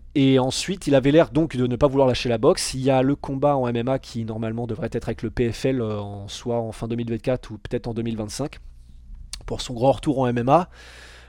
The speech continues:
Mais, euh, là, probablement, il va falloir au, au moins quelques mois quand même de, de repos pour Francis. Est-ce que, qu'est-ce que ça change, euh, bah, pour Francis ? Alors,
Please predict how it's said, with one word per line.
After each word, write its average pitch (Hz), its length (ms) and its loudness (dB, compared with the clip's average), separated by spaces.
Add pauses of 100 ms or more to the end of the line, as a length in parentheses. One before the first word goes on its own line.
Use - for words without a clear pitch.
Mais, 123 320 2
euh, 113 320 2
là, 120 160 0
probablement, 117 460 -4
il 113 60 -6
va 110 80 -6
falloir 117 380 -4
au, - 160 -14
au 131 140 -2
moins 131 220 -2
quelques 123 280 -2
mois 120 240 0
quand 120 140 -2
même 117 120 -4
de, 101 320 -8 (920)
de 123 100 -4
repos 123 340 2 (240)
pour 143 140 0
Francis. - 560 -8 (880)
Est-ce - 220 0
que, 160 180 4
qu'est-ce 156 260 2
que 143 120 -2
ça 131 160 0
change, 165 420 0 (120)
euh, 113 420 -6
bah, 110 160 -4
pour - 200 -6
Francis ? - 380 -8
Alors, 113 300 -4